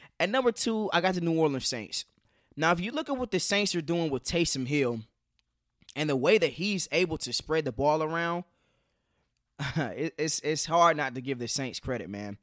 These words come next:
Their defense is still playing top tier, top five caliber defense.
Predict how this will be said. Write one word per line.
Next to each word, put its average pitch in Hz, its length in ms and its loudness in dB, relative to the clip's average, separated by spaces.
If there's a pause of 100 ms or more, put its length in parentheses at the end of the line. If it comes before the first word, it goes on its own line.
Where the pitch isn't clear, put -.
(240)
Their 123 100 -6
defense 156 400 0
is 131 60 -2
still 165 200 -2
playing 143 400 -4
top 151 280 0
tier, 143 400 0 (480)
top - 320 -2
five 143 560 4
caliber 139 460 0
defense. 131 680 -4